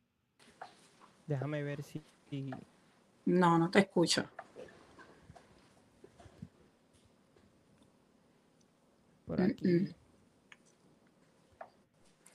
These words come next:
Speaker 2: Vamos a ver, los
Speaker 1: Déjame
Speaker 2: chicos
Speaker 1: ver
Speaker 2: están
Speaker 1: si
Speaker 2: trabajando, a ver,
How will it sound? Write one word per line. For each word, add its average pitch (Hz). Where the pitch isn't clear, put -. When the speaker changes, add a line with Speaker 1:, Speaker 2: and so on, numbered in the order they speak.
Speaker 2:
Vamos 190
a 196
ver, 190
los 185
Speaker 1:
Déjame -
Speaker 2:
chicos 214
Speaker 1:
ver 226
Speaker 2:
están 226
Speaker 1:
si 220
Speaker 2:
trabajando, 208
a 202
ver, 202